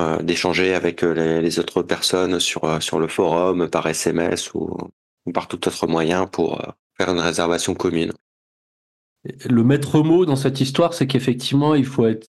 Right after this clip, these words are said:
Speaker 2: il faut être assez coordonné, il faut être collectif, euh, il faut être impliqué, il faut être motivé, vraiment motivé.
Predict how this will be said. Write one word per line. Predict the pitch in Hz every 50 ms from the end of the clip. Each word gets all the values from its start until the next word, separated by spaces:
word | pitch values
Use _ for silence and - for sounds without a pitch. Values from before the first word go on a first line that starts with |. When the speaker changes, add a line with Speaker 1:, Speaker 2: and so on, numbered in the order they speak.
| _ _ _
Speaker 2:
il | - 107
faut | - - - 117
être | 113 117 -
assez | 127 110 - - 143 135
coordonné, | 135 - 143 135 123 120 123 123 123 127 135 143 156
il | 160
faut | 156 - -
être | 117 117 -
collectif, | - 113 113 117 113 113 - 156 160 170 175 165 - - - _ _ _ _ _ _ _ _ _ _ _ 113
euh, | 110 110 104 104 104
il | 104 107
faut | - - -
être | 113 113 - -
impliqué, | 113 - - - 131 - - 139 147 160 160 170 170 170
il | 156
faut | - - - 110
être | 107 107
motivé, | 151 160 156 156 - - 131 127 127 113 110 - _ _ _ _ _ _
vraiment | 117 113 117 127 127 123 131 135
motivé. | 131 127 123 120 117 - - 120 107 101 -